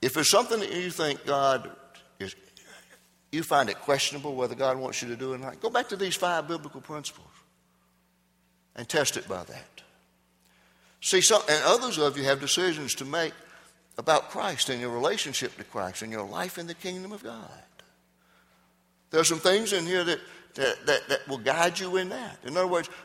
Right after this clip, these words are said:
don't grieve the Holy Spirit. Don't quench the Holy Spirit's work in your life. Don't deny the Word of God when it convicts you of sin.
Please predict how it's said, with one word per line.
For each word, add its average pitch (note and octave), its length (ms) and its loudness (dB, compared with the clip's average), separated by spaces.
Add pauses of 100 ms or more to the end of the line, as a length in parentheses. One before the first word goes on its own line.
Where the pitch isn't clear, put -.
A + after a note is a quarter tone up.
don't F#3 200 2
grieve B3+ 340 -4
the E3 60 -8
Holy A2+ 280 -8
Spirit. D#2 420 -10
Don't F#3+ 160 0
quench B3 380 0
the - 80 -4
Holy F3 240 -4
Spirit's C3 380 -2
work A2 260 -6
in G2 140 -10
your E2 100 -14
life. D#2+ 380 -20 (1300)
Don't F#3+ 220 4
deny G#3 340 4
the A3 100 2
Word D3+ 240 2
of A#2+ 80 -8
God A#2 260 6
when G#2+ 120 -4
it - 80 -12
convicts A2 420 -6
you G2+ 120 -6
of E2+ 80 -10
sin. F2+ 180 -2